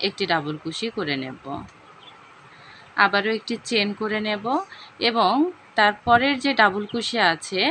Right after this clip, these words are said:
তার উপরে একটি ডাবল কুশি করে, আবারও একটি চেন করে, তারপরের ডাবল কুশির উপরে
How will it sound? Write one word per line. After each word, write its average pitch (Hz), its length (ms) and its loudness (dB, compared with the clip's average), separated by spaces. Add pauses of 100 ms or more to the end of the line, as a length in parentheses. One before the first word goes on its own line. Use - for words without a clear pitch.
(400)
তার 220 200 6
উপরে 226 380 -2
একটি 226 160 -6
ডাবল 170 320 2
কুশি 196 320 -6 (100)
করে, 202 240 -2 (200)
আবারও 220 380 4 (100)
একটি 247 180 -6 (140)
চেন 214 180 0 (180)
করে, 170 240 2 (480)
তারপরের 220 600 2
ডাবল 240 240 2
কুশির 226 360 -6
উপরে 196 400 -4